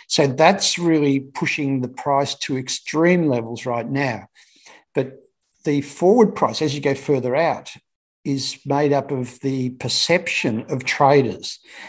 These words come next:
And, and so the traders are saying, "Well, is it likely that these really tight conditions will stay forever? Is it likely the war will go on forever?" And, and the, they're saying, "Well,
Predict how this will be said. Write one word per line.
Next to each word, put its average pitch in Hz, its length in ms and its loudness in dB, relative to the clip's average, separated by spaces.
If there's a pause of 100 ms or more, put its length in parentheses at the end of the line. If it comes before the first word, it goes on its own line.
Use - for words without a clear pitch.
(200)
And, 127 460 0
and 135 160 0
so 139 160 2
the 135 120 0
traders 156 500 4
are 135 60 0
saying, 127 420 0
"Well, 135 380 0
is 196 160 2
it - 120 0
likely 143 680 2
that 120 100 -20
these 127 200 -8
really 135 500 2
tight 135 360 -2
conditions 127 540 -4
will 131 120 -6
stay 127 320 -2
forever? 156 440 2
Is 117 140 -4
it - 60 -14
likely 135 300 -4
the 117 80 -8
war 147 240 2
will 170 60 -2
go 165 100 0
on 156 140 0
forever?" 156 400 0 (480)
And, 127 280 -2
and 135 280 -4
the, 123 240 -6
they're 139 240 0
saying, 127 360 -2
"Well, 123 320 -4